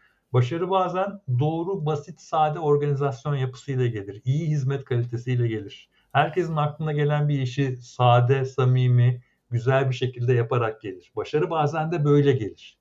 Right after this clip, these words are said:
İlla, e, Mars'a uzay istasyonu kurmana gerek yok. E, inovasyonu övüyoruz, övüyoruz, övüyoruz ama bu kafamızın çalışma şeklini bence çok, e, sakatlıyor.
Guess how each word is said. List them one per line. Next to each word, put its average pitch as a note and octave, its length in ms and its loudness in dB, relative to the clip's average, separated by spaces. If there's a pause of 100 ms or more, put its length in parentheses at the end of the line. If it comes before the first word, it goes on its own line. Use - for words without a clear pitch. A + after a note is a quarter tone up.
İlla, E3 600 -4 (380)
e, A#2 200 0
Mars'a A2 880 -2 (180)
uzay B2+ 300 2
istasyonu C3+ 540 -2
kurmana B2 360 4
gerek A2+ 360 2
yok. - 280 -10 (760)
E, A2 220 0
inovasyonu B2+ 680 6
övüyoruz, B2 520 4
övüyoruz, B2 400 2
övüyoruz B2+ 340 2
ama C#3 180 -2
bu A#2+ 100 -2
kafamızın C#3+ 440 -2
çalışma C#3 340 -2
şeklini C3 420 -2
bence B2+ 260 2
çok, C3 320 -2
e, A2+ 340 0 (280)
sakatlıyor. A2+ 600 -4